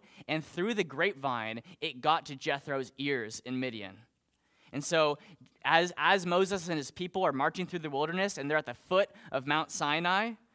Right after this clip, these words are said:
Jethro says, "I want to come and visit my son-in-law. I want to come and see how he's doing and to hear a firsthand account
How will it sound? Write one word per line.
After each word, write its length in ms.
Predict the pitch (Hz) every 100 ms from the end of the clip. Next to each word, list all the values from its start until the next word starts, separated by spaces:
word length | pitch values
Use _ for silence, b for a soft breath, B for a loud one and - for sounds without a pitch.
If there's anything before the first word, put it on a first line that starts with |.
| b b b b b -
Jethro 420 | 180 185 180 151
says, 380 | 143 143 131 -
"I 100 | 147
want 120 | 165
to 60 | 156
come 420 | - 160 135 113 113 B
and 120 | 120
visit 380 | 127 151 139 117 -
my 160 | 123
son-in-law. 600 | 127 - 156 131 107 95 90 _ _ _ _ b b b
I 80 | 139
want 100 | 151
to 80 | -
come 260 | - 175
and 60 | 160
see 200 | 139 160
how 160 | 147 139
he's 180 | 127
doing 460 | - 147 160 185 208 B -
and 100 | 147
to 80 |
hear 280 | 143 185 196
a 100 | 156
firsthand 520 | 135 - 220 - 202
account 380 | 156 - 160 143